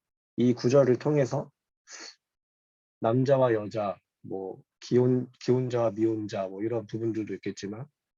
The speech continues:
결국에는 각 사람이 어떻게 하나님께 부르심을 받았는지 그리고 그 부르심 받은 그대로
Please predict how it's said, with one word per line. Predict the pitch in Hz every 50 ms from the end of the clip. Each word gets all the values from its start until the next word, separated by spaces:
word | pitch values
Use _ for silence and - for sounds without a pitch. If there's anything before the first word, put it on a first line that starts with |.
| _ _ _
결국에는 | - 123 123 139 143 143 147 139 135 131
각 | - - 120 -
사람이 | - - 156 156 160 151 143 165 - - _ _ _ _ _ _
어떻게 | - 113 - 147 - 143
하나님께 | 143 151 165 160 156 156 - - 131 117 110
부르심을 | - 123 135 127 - 131 123 113
받았는지 | 107 104 107 113 110 110 104 98 92 87 90 90 - _ _ _ _ _ _ _
그리고 | - - 117 117 117
그 | 113 127 127 120 -
부르심 | - - 135 135 127 147 131
받은 | - 117 113 117 120 117
그대로 | - - 110 123 127 120 131 170 -